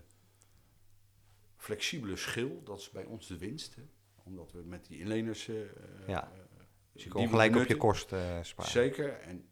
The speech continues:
Speaker 1: we hebben natuurlijk in de eerste lockdown onze mensen weg mogen zetten bij Compaxo.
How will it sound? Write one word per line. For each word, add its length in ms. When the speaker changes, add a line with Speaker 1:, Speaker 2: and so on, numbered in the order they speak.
Speaker 1:
we 80
hebben 260
natuurlijk 300
in 60
de 100
eerste 640
lockdown 600
onze 220
mensen 360
weg 120
mogen 240
zetten 180
bij 120
Compaxo. 580